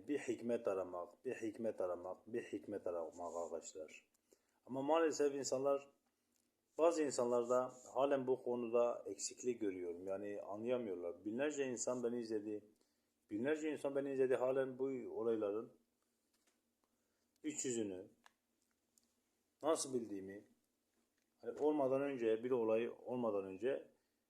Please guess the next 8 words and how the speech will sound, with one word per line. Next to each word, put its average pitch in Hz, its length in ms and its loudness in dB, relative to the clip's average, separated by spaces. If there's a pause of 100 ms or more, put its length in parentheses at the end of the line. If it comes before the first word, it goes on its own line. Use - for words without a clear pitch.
(160)
üç 156 420 -2
bin 143 380 -4
iki 131 280 -6
yüz 147 400 -2
bilgiye 117 380 0
az 127 340 0
kaldı 98 260 0
arkadaşlar. 92 640 -6